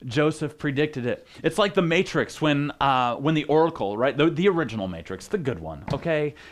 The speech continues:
I know there's another one coming out soon. My hopes aren't that high. It's Keanu Reeves again as John Wick, as Neo, as every single other action movie he's been <laughs> in, okay? Sorry if I'm ruffling any feathers here, but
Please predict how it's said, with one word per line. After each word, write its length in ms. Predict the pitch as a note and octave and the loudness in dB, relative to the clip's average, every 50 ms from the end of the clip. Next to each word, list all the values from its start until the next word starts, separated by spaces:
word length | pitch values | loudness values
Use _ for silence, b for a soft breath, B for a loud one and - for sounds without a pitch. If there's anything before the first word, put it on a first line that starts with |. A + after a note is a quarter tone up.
| B | B
I 80 | B G3+ | B 0
know 220 | F#3+ F#3+ F#3 F#3+ | 2 2 2 2
there's 180 | E3 E3+ D#3 D#3+ | 2 0 0 0
another 280 | D#3 C3+ C3 C3 C3 | 0 2 2 0 0
one 160 | C3 C3+ C3 B2+ | 0 -2 -4 -4
coming 280 | - C#3 C3 B2 A2+ | -6 -6 -4 -2 -2
out 220 | G#2+ A2 A2+ A2 - | -2 -2 -2 -4 -6
soon. 420 | - - B2 A#2+ A#2+ A#2 A#2 A#2 B B B B B B B _ _ - | -8 -6 -6 -4 -4 -4 -4 -6 B B B B B B B _ _ -10
My 260 | F3 F3+ F3 E3+ E3 | -4 0 0 2 2
hopes 340 | C#3+ C#3 C3 B2+ A2+ - - | 2 2 0 0 0 0 -2
aren't 220 | A#2+ A#2 A#2 A#2 | -2 -2 -2 -2
that 160 | B2 A#2 A#2+ - | -2 -2 -2 -2
high. 400 | - A#2 A2+ A2+ A#2 A#2+ B2+ - B B B B | -2 -2 0 0 0 -2 -2 -6 B B B B
It's 220 | F#3 F#3+ - - | 0 0 0 -2
Keanu 500 | - - - - F3+ F3 F3 E3+ D#3+ D3 | -14 -12 -8 -4 -2 0 0 2 2 2
Reeves 320 | C3+ C3+ C#3 C#3+ C#3+ B2+ | 2 2 2 0 0 -2
again 420 | C3+ A#2+ A#2 A2+ G#2+ A2+ A2+ A#2 A#2 B B B B B | -4 -4 -2 -2 -2 -2 -2 -4 -8 B B B B B
as 220 | - A#2 C3+ D3+ B2 | 0 0 0 0 -2
John 340 | - C#3 C#3 C#3 D3 B2+ G#2+ | -2 -2 0 0 0 0 0
Wick, 320 | G#2 G#2+ A2+ A2+ - - B B B B B | 0 0 -2 -2 -6 -12 B B B B B
as 280 | B2 C3 C#3 D3+ C3 B2 | 0 0 0 0 -2 -2
Neo, 500 | B2+ B2+ B2 A#2 A2+ A2 A2 A2+ A2 B B B B B A2+ | -2 0 0 0 0 0 0 -2 -4 B B B B B 0
as 320 | A2+ B2 B2+ C3 A2+ C3+ - - | 2 2 2 0 -4 -6 -4 0
every 280 | C3 C#3+ C#3+ E3 E3+ | 0 0 0 0 -4
single 340 | D#3+ - D#3+ D#3+ D#3+ D3+ C#3+ | -4 -4 -6 -4 -2 0 0
other 180 | D3 C#3+ D3 D3 | 0 2 2 0
action 320 | C3+ C#3 C#3 - C#3+ C#3 | 0 0 -2 -4 -6 -4
movie 260 | C3+ C3 B2 C3+ C3+ | -4 -4 -2 -2 -2
he's 200 | C3 C#3 C#3+ B2 | -2 -2 -4 -2
been 220 | A2 B2 A#2 A2+ E3+ D3 | -2 -2 -2 -2 -2 -4
<laughs> 60 | - | -4
in, 160 | A#2+ A#2 C3 D3+ - E3 | -6 -6 -6 -6 -4 -4
okay? 420 | D3 - - E3 F3 F#3+ - B B B B | -2 0 2 2 2 0 -4 B B B B
Sorry 340 | B - G#3+ G3+ E3+ C#3 A#2+ | B 2 2 2 2 2 0
if 220 | G#2 - A#2 - | -2 -4 -2 0
I'm 220 | D#3 C#3 C3+ C3+ C3 | 0 0 0 2 2
ruffling 420 | C3+ C#3+ C#3+ - C#3+ C#3 B2+ B2 | 2 0 0 -2 -4 -4 -2 -2
any 160 | A#2+ A2+ G2+ | -2 -4 -4
feathers 420 | F#2+ - A#2+ A#2+ A#2+ A2+ G#2 - - | -4 -2 -2 0 0 0 -2 -4 -2
here, 160 | G#2+ G2+ G2 | -4 -2 -2
but 260 | F#2 - G#2+ - - | -2 -2 -4 -4 -4